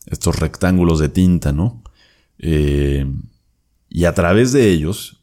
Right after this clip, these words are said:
si bien nos va, y si bien le fue al poema, y si todo se da como que en una conjunción de, de factores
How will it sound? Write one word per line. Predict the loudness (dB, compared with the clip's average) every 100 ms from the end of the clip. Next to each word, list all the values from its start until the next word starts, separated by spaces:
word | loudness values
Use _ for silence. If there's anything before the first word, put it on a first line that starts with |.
| _
si | -8 -6 -4 -2
bien | 0 2
nos | 0 0
va, | -2 -2 -4
y | -4
si | -2
bien | 0 2 2
le | 0
fue | 0 -2 -2
al | -2
poema, | 0 0 0 -2 -4 -6 _ _ _ _ -12
y | -6
si | -4 -2
todo | 0 2 4 2 0 -4
se | -6 -4
da | 0 0 0 -4
como | -8 -8
que | -6 -4 -4 -8 -14 _ _ _
en | -4 0
una | 0
conjunción | 0 -4 -2 -4 -4 -2 0 2 2 2
de, | 0 -2
de | -4
factores | -6 -6 -4 0 2 0 -2 -10